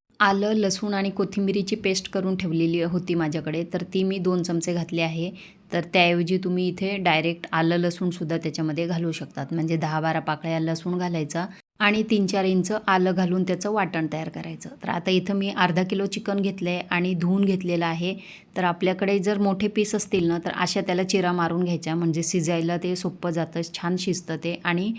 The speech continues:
थोडा हाडाचा भाग पण घ्यायचा आणि थोडा जो मांसल भाग असतो ना,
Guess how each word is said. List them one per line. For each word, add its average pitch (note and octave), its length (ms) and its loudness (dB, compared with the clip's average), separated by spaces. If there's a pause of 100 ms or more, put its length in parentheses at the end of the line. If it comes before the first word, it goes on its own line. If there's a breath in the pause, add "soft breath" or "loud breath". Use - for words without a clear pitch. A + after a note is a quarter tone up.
(320 loud breath)
थोडा G3+ 220 4
हाडाचा F3+ 420 4
भाग F#3 180 0
पण G3+ 220 -6
घ्यायचा F#3 360 0
आणि F3+ 360 0
थोडा F3 240 0
जो E3+ 160 0
मांसल F3 460 2
भाग E3+ 240 -2
असतो F3 280 -4
ना, E3 180 0